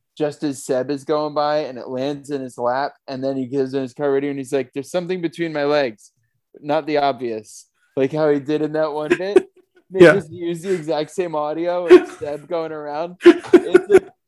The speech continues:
Speaker 1: it's a heist movie at Monaco starring the F one drivers that we
Speaker 2: Man,
Speaker 1: love.
Speaker 2: this would be great.
Speaker 1: Oh,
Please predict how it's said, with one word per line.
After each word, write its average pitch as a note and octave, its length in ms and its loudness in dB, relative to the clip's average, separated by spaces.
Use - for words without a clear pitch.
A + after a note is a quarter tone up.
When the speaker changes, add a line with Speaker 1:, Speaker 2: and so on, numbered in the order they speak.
Speaker 1:
it's F#3 180 -6
a G3 100 2
heist G3 440 -6
movie D#3+ 440 -8
at D3 240 -6
Monaco D3 540 -6
starring C#3 880 -4
the - 180 -6
F B2 200 -6
one A#2+ 160 -8
drivers A#2 640 -10
that - 80 -8
we E3 80 -4
Speaker 2:
Man, A#2+ 340 0
Speaker 1:
love. - 100 -20
Speaker 2:
this C#3 100 0
would F3+ 120 4
be F#3+ 80 8
great. B2 480 2
Speaker 1:
Oh, B2+ 400 0